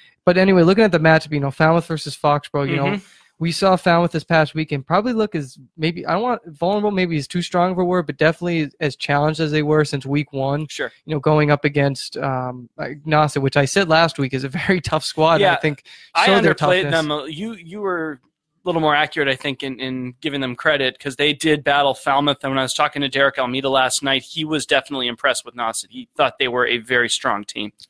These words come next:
Speaker 1: It's certainly an improvement on, on past season. We'll talk
Speaker 2: Oh,
Speaker 1: a
Speaker 2: yeah.
Speaker 1: little bit about Nauset later getting in the postseason, but, I mean, I don't, I don't think in this game there's any stopping quarterback Kyle Connolly. You know, nine rushing touchdowns this year in addition to six passing touchdowns.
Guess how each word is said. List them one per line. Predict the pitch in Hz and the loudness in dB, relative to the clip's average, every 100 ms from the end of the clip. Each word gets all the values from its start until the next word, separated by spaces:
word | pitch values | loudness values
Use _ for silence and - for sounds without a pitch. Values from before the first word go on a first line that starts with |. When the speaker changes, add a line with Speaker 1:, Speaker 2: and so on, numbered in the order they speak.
| 139 | -4
Speaker 1:
It's | 143 143 | 0 2
certainly | - 175 156 151 | 2 2 4 2
an | |
improvement | 135 - 156 147 143 147 | 2 4 4 4 2 2
on, | 139 135 | 2 2
on | 143 135 | 0 0
past | 143 143 131 | 2 0 2
season. | 151 135 135 | 0 2 2
We'll | 143 | 2
talk | 139 151 | 2 2
Speaker 2:
Oh, | |
Speaker 1:
a | 139 | 2
Speaker 2:
yeah. | |
Speaker 1:
little | 147 143 | 4 4
bit | 143 | 4
about | 139 143 | 4 2
Nauset | 143 139 147 | 2 2 2
later | 147 143 139 | 4 4 4
getting | 135 135 139 | 2 0 0
in | 139 | -2
the | |
postseason, | 131 143 139 147 139 139 | -2 -2 0 -2 -2 -2
but, | 131 135 - _ _ _ _ | 0 -2 -2 _ _ _ _
I | 139 151 | -2 2
mean, | 147 147 | 2 2
I | 160 | 4
don't, | 170 175 | 4 4
I | 165 | 2
don't | 170 165 | 2 -2
think | 160 | -4
in | 156 | -2
this | 151 - | -4 -4
game | 143 | -4
there's | 143 139 | -2 0
any | 143 | -2
stopping | 131 143 139 135 | 0 -2 -2 -2
quarterback | 147 139 139 - | 0 0 0 0
Kyle | 143 135 | 0 0
Connolly. | - 139 135 135 | -2 -4 -2 -4
You | 131 | -6
know, | 131 | -6
nine | 135 151 170 | 0 2 2
rushing | 156 147 147 | 0 0 -2
touchdowns | 143 143 - 135 135 | -4 -4 -2 -2 -2
this | 135 - | -4 -4
year | 135 | -6
in | 135 | -4
addition | 135 156 143 139 | -4 -4 -4 -6
to | |
six | 131 151 - | -2 -2 -2
passing | 139 139 139 | -2 -2 -2
touchdowns. | 139 143 - 147 139 135 135 | -2 -2 -2 -2 0 0 -4